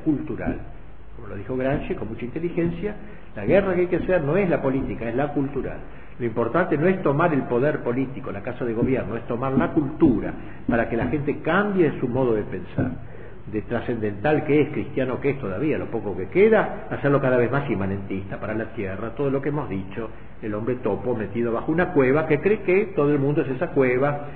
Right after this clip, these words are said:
nunca ha sacado la cabecita el topo de la cueva y ha visto un cielo inmenso azul, no sabe que existe, cree que todo el mundo es esa cueva. Y así es el hombre moderno, en buena parte ya un mundo tomado, un hombre tomado por la ciudad del mundo,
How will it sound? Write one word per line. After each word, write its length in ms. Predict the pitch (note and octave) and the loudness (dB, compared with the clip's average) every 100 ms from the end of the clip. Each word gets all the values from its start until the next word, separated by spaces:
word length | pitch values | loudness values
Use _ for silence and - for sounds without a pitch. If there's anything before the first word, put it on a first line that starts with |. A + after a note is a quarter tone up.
| - - - | -12 -12 -4
nunca 200 | C#3 B2+ | -2 2
ha 40 | |
sacado 280 | A#2+ B2+ B2 | 4 6 6
la 100 | A#2+ | 6
cabecita 420 | A2+ A2 C3 B2 | 4 2 2 2
el 80 | G2 | 2
topo 280 | A2+ A2+ G#2 | 0 0 0
de 80 | G#2 | 0
la 120 | G#2 | 0
cueva 300 | C3 B2+ B2 | 4 6 6
y 80 | A2 | 4
ha 60 | |
visto 240 | G#2 A2 G#2 | 2 -2 -8
un 80 | |
cielo 240 | - A2 G2+ | -6 -6 -4
inmenso 420 | G2+ G#2 G#2 G2+ | -6 -6 -6 -6
azul, 340 | F#2+ G2+ F#2+ | -8 -4 -6
no 100 | F#2+ | -6
sabe 260 | F#2 B2+ G2 | -4 -2 -2
que 100 | F#2+ | -6
existe, 360 | - - - A2 | -10 -12 -12 -8
cree 160 | A2 | -8
que 80 | G2+ | -6
todo 260 | B2+ C3+ C#3 | -4 0 0
el 80 | |
mundo 300 | B2 B2 C3+ | 0 -4 -4
es 60 | C3+ | -6
esa 180 | - F#2+ | -6 -8
cueva. 320 | D#3 A#2+ E2+ - - - - - - - | -4 -4 -4 -8 -12 -12 -12 -14 -6 -2
Y 60 | |
así 180 | A#2 E3 | 4 4
es 120 | E3+ | 4
el 120 | C#3 | 4
hombre 220 | A2+ A#2 C3+ | 2 2 4
moderno, 500 | D3 G#2+ B2+ C3 C3 | 4 4 2 2 2
en 80 | |
buena 240 | A2+ C#3+ - | 2 2 2
parte 280 | E3+ - F#3+ | 0 0 2
ya 80 | F#3 | 4
un 140 | E3+ | 2
mundo 300 | D#3 A3+ F3+ | 0 0 -2
tomado, 500 | - A#2 E3+ A3+ A3+ | 0 0 2 4 2
un 160 | A3 D3+ | 2 0
hombre 180 | D#3+ E3 | 2 2
tomado 340 | B2+ D3 A3 | 2 0 0
por 120 | C#3 | -2
la 80 | A2+ | -4
ciudad 260 | G2+ A2+ A2 | -4 -4 -4
del 120 | G#2 | -2
mundo, 420 | D3+ E3+ F#2 E2+ | -2 -4 -4 -8